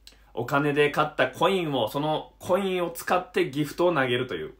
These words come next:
そしてそのギフトが僕に入ってきて、そのギフトをお金にできるという形になってるんですけども、はい。で、その投げたギフト、えー、約二十八日間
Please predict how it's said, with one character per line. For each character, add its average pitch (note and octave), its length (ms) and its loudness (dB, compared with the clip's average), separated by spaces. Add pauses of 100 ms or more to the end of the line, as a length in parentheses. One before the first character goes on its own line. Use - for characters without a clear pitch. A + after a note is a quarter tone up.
(360)
そ - 140 -8
し - 80 -6
て G#3+ 100 4
そ G#3 120 -2
の F#3+ 100 0
ギ F3 140 2
フ - 80 -14
ト F3+ 120 2
が G3+ 320 8
僕 B2 200 -4
に B2 100 -2
入 G2 200 -4
っ - 60 -16
て G#2 120 -12
き - 80 -18
て、 E3 180 0
そ B2+ 160 -6
の B2 500 0
ギ A#2 120 -4
フ - 120 -10
ト C3 120 0
を C#3+ 160 2
お A#2+ 40 -4
金 A2 220 -6
に G#2 100 -8
で A2+ 120 -6
き B2+ 100 -8
る F3+ 80 0
と F#3+ 80 -4
い D3 120 0
う B2+ 100 -6 (180)
形 C3 280 0
に B2 60 -4
な A2 100 -2
っ G2+ 80 -10
て A#2 80 -6
る A#2+ 100 -2
ん A#2+ 40 -4
で A2 80 -4
す - 80 -16
け F#2+ 80 -8
ど F2 60 -10
も、 C3 640 -2 (960)
は A#2+ 160 4
い。 - 160 0
で、 F3+ 240 4
そ G3 240 2
の B3+ 420 6
投 E3 140 4
げ C4+ 160 4
た D3+ 120 2
ギ B2 220 -4
フ - 180 -10
ト、 B2+ 360 0 (200)
え G#2+ 200 2
ー、 - 20 0
約 A#2 840 0 (720)
二 A3 200 2
十 G#3+ 220 2
八 D3 380 -4
日 F3+ 260 -2
間 A2+ 320 0